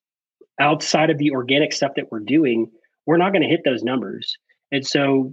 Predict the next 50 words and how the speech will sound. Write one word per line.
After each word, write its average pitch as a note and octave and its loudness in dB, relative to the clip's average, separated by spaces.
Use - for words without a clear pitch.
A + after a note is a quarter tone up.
through F3 2
some D#3 0
conversations, C3+ -2
myself C3+ 0
and B2+ -2
Derek C3 0
just - -6
going D#3 2
through D3+ 2
this B2+ -4
process, D#3+ 0
like, A#2+ -4
"Okay, D3 0
what D3+ 2
is F3 0
this D#3 -2
gonna B2+ -2
look F3 0
like? - -2
How E3+ 0
are F3+ 2
we D#3+ 2
gonna C#3 0
make B2+ -2
this A2+ -8
happen?" A#2+ -4
Kinda A3 2
just D3 -4
came D3 2
down C#3 0
to, C3 -2
"Okay, C3+ -2
well, C#3 0
somebody's F3+ 2
gonna E3+ 2
come D#3 0
in, E3+ -4
somebody's G3 0
gonna F#3 2
come F3 0
in D#3+ 4
and C#3+ -2
learn E3 2
this B2+ -6
position. B2 -4
Somebody's D3+ 0
gonna D3+ 2
learn D#3 4
Hail D#3+ 0
Trace. A#2+ -6